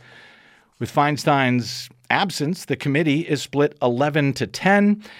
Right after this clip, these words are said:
and they have delayed advancing more than a dozen of President Joe Biden's judicial nominees for full Senate confirmation. Replacing her on the panel, however, short of death or resignation, even on a short-term basis, would require approval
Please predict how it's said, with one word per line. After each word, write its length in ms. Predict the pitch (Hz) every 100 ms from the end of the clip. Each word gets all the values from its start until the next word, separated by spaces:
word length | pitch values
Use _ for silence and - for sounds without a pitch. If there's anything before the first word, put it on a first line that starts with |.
| - -
and 120 | 104
they 100 | 117
have 140 | 131 123
delayed 480 | 139 143 151 151 147
advancing 800 | 143 135 123 147 165 - 131 120
more 280 | 123 131
than 160 | 127 127
a 40 |
dozen 640 | 123 107 139 160 135 113 90
of 440 | - 107 101 92 - -
President 420 | 123 110 110 98
Joe 180 | 117 107
Biden's 460 | 110 120 117 104
judicial 500 | 90 107 135 160 139
nominees 560 | 113 104 98 92 92 101
for 300 | - 104 98
full 580 | - - 131 123 120 -
Senate 480 | - 120 104 98
confirmation. 880 | - 107 92 - 90 101 120 - 92 - - - - - -
Replacing 560 | 98 151 165 160 151
her 180 | 123 147
on 60 | 127
the 80 |
panel, 380 | 104 185 311 233
however, 520 | 131 123 113 107 156
short 340 | 175 - 147 147
of 460 | 123 117 104 107 107
death 360 | 113 127 -
or 180 | 90 78
resignation, 920 | 80 104 98 85 98 269 294 175 147
even 260 | 170 269 240
on 120 | 139
a 140 | 107
short-term 460 | 104 208 269 208 147
basis, 400 | 139 247 - 127
would 200 | 143 208
require 500 | 208 - 196 196 196
approval 640 | 175 165 - 269 160 143